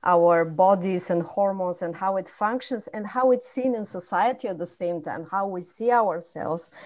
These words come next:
from perspective of the, that society that we are brought up. So experimenting both, uh, mentally to see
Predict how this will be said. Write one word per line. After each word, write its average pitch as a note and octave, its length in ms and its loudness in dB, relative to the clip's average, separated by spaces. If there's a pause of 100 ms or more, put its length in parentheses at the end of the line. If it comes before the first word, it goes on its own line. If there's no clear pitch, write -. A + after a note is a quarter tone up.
(180)
from A3 420 4 (260)
perspective G3+ 640 -8
of D#3+ 180 -8
the, E3+ 200 -4
that E3+ 260 -4
society F3+ 640 -4
that E3 300 -6
we E3+ 180 -2
are E3 220 -4
brought E3+ 400 -6
up. F3 260 -8 (380)
So G3 680 -2
experimenting A#3+ 1200 0
both, G#3 400 0
uh, G3 120 -4
mentally C4 800 -4
to C4 140 -14
see G#3+ 600 -10